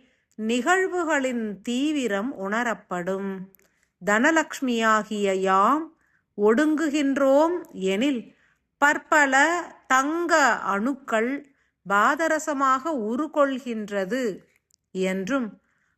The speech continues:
பல பாதரச அணுக்கள் தங்கமாய் உருகி உள்மூளையில் பரவி இயங்க முற்படும் என்றுமே உணர்ந்திடுங்கள். மாபெரும் சத்தியங்களை உணர்ந்திட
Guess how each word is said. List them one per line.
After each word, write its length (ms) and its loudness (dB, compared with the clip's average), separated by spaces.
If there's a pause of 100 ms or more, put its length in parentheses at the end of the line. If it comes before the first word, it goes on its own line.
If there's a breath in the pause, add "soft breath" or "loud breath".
பல 400 4
பாதரச 600 2
அணுக்கள் 680 0
தங்கமாய் 760 0
உருகி 560 -4
உள்மூளையில் 1040 -4
பரவி 520 -2 (680)
இயங்க 680 0
முற்படும் 920 -2
என்றுமே 960 -6 (100)
உணர்ந்திடுங்கள். 1160 0 (600 soft breath)
மாபெரும் 920 4 (220)
சத்தியங்களை 1080 0 (440)
உணர்ந்திட 720 0